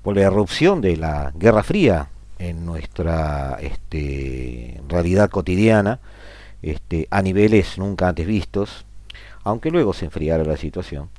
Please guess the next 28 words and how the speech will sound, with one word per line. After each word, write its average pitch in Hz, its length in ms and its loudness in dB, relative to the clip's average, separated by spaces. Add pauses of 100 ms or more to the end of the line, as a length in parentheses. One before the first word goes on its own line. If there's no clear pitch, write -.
(680)
pero 156 380 6 (360)
pasaba 165 440 4
para 131 160 4
muchos 143 260 -2
desapercibidos 110 1000 0 (280)
el 85 220 -2
largo 120 760 8
y 110 60 0
penoso 104 500 -2
proceso 87 540 -4
de 82 60 0
descolonización, 80 880 -6 (760)
este, 58 880 -10
que - 100 -16
culminaba 90 680 2
en 78 160 -6
ese 82 180 -6
momento 76 600 -6 (320)
en 80 100 -6
el 76 80 -8
país 73 240 -4
norafricano. 67 600 -10 (1120)
Eh, 69 580 -6
en 90 100 -4
el 107 80 0
dos 131 100 0
mil 170 100 -2
seis, 190 480 4